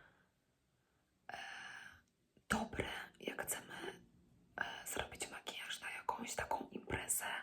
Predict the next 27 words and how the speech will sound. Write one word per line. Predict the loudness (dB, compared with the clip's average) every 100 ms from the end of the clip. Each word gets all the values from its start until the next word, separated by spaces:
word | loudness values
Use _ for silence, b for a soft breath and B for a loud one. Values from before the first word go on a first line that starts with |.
| -4 B B B 0
to | 2
on | 2 0
rzeczywiście | 2 0 0 -2 -2
fajnie | 0 0 0 -4 -4
zakryje | -2 0 0 0 -4 -6 -8
i | -10 -4
wygląda | 4 4 4 -2
naturalnie, | -6 -2 2 2 2 -2 -2 -2 -4 B B B B B B B 6
ale | 8 8
na | 4
co | 2 2 2
dzień | -2 -2 -6
chyba | -4 -4
jest | -4 -4 -6 -8 _ _ -20 _ _ _ _ 4
nieco | 6 6 4 0
cięższy | 4 6 6 6 6 6 4 4
niż | 4 4
ten | 2 2 0 -2 B B B B B -6
i | 0
nie | 2
ma | 2 0
takiej | -2 0 0 2
bazy | 4 4 2 0 0 4
kremu | 6 6 8 8 6 2
jak, | 0 0 0 -2 -4
e, | -6
tutaj. | -2 0 0 -2 -6